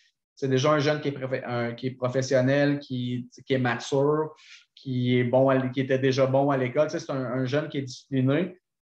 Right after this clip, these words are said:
Fait que d'avoir un gars comme ça qui arrive, euh, dans un marché comme Montréal, déjà, c'est comme sécurisant un petit peu.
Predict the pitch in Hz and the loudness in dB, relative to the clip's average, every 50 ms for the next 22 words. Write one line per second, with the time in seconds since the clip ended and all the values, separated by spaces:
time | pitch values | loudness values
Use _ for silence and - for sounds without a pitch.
0 | _ 143 135 135 - - 139 135 139 156 165 156 156 147 139 139 156 156 - 156 | _ -2 -2 -2 0 0 2 4 4 4 4 4 4 2 4 2 2 2 2 0
1 | 131 131 127 - 165 165 160 165 - 151 131 127 123 139 143 147 151 151 147 143 | 0 0 -2 -2 -2 -2 -2 -2 -2 0 0 0 0 0 -2 -2 -4 -6 -10 -12
2 | 143 - 127 120 113 113 110 110 110 120 120 120 131 127 123 113 - - 147 139 | -12 -10 -8 -6 -4 -4 -4 -4 -4 -4 -6 -2 -2 -2 -2 -2 -4 -4 -4 -2
3 | 143 131 131 127 123 120 120 123 123 123 139 147 147 143 - - _ _ _ - | 0 0 2 0 0 0 2 0 0 0 0 -2 -4 -6 -8 -12 _ _ _ -4
4 | 131 135 135 127 127 143 160 160 - - 127 - 131 127 127 127 127 - 131 127 | 0 0 0 2 2 2 2 0 -2 -6 -4 -2 0 0 0 -2 -4 -8 -8 -6
5 | 139 135 127 131 120 131 139 143 135 123 117 - - - 139 151 - - | -4 -2 -2 0 0 0 -2 -2 -2 -2 -4 -8 -8 -4 -2 -2 -2 -2